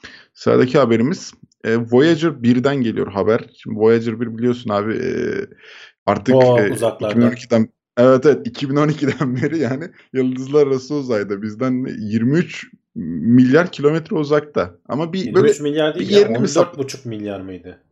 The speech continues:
Speaker 1: Mil
Speaker 2: Öyle,
Speaker 1: o.
Speaker 2: on dört buçuk milyar
Speaker 1: Ha.
Speaker 2: mil miydi?
Speaker 1: Mil,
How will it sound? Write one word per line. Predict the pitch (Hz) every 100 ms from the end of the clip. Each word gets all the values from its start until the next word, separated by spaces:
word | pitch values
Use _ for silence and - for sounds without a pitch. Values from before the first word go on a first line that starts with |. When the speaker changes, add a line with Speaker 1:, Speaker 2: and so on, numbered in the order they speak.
| _ _ _ _ _ _ -
Speaker 1:
Mil | 127 170
Speaker 2:
Öyle, | 123
Speaker 1:
o. | 85
Speaker 2:
on | - 104 107
dört | 113
buçuk | 127 -
milyar | 107 110 131 127
Speaker 1:
Ha. |
Speaker 2:
mil | 120 131
miydi? | 127 98 85 87 _ _ _ _ -
Speaker 1:
Mil, | 156